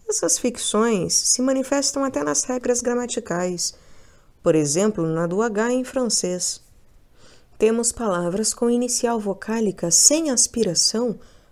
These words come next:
mas que come-, mas que receberam H, como reminiscência de sua forma latina. Assim, homme, antigamente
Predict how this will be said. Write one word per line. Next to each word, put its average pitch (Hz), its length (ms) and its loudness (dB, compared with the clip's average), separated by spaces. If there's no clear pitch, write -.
mas 254 160 0
que 285 140 -2
come-, 294 340 -2
mas 233 240 2
que 262 80 0
receberam 254 640 4
H, 160 420 0
como - 220 -2
reminiscência 185 880 4
de 160 140 -4
sua 190 180 0
forma 190 300 -2
latina. 175 720 -4
Assim, 185 480 2
homme, 185 520 4
antigamente 156 1040 0